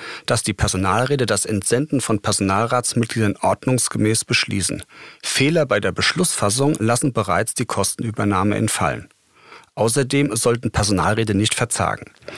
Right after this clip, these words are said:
Falls das Gremium nicht selbst über die Kenntnisse zu aktuellen in der Dienststelle anstehenden Themen verfügt, hat es gegebenenfalls einen Anspruch auf das Hinzuziehen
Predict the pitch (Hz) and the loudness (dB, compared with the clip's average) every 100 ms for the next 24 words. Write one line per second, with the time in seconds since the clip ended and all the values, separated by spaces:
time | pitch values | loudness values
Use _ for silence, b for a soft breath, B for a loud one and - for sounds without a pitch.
0 | B B - 139 - 139 117 - 139 131 | B B 0 0 2 0 -2 -2 2 2
1 | 127 120 120 135 - - 139 165 - - | 4 4 4 2 0 0 2 2 -2 -4
2 | 135 131 113 101 B B B B _ 139 | -2 0 0 -2 B B B B _ 2
3 | 127 120 - 127 143 - 147 135 139 - | 2 2 0 0 -2 -2 -2 0 -2 0
4 | - 127 - 135 123 147 123 110 131 143 | 0 -2 0 0 2 2 2 2 2 2
5 | - 127 117 117 - - 117 107 104 - | 2 0 2 2 0 2 2 2 0 0
6 | - 123 123 113 - - 104 - 180 233 | 0 2 4 2 0 -2 -2 0 0 0
7 | - - B B B - 131 120 - _ | -2 -6 B B B -2 0 0 -2 _
8 | - - 131 147 - - - - 98 87 | -4 0 2 2 0 -2 -2 0 0 0
9 | 123 - - - 139 - B - 98 110 | 0 0 -2 -2 -2 -2 B -6 -2 0
10 | - 104 - - 143 - 135 131 | 0 0 -2 -2 -2 2 2 2